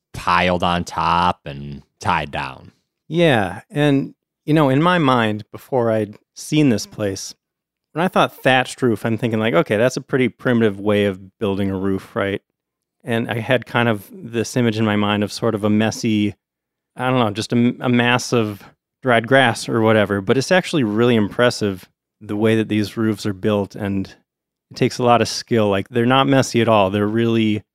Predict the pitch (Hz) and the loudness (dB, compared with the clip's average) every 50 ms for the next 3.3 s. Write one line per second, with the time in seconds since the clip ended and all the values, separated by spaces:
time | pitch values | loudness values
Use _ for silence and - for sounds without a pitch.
0 | _ _ _ - 131 113 107 117 117 117 117 113 107 113 110 107 107 107 101 - | _ _ _ -18 -14 -6 -2 2 2 4 4 2 2 2 2 4 4 2 0 -4
1 | - - - 123 104 101 98 95 92 95 95 92 92 98 - _ _ _ _ _ | -12 -18 -12 -8 -6 -6 -4 -4 -4 -4 -4 -4 -6 -8 -12 _ _ _ _ _
2 | - - - 151 160 170 165 156 135 107 95 - - 90 - - - _ - - | -16 -8 0 2 4 4 6 4 4 2 0 -2 -8 -16 -16 -20 -20 _ -12 -8
3 | 117 104 92 98 98 104 | -6 -4 -4 -4 -4 -6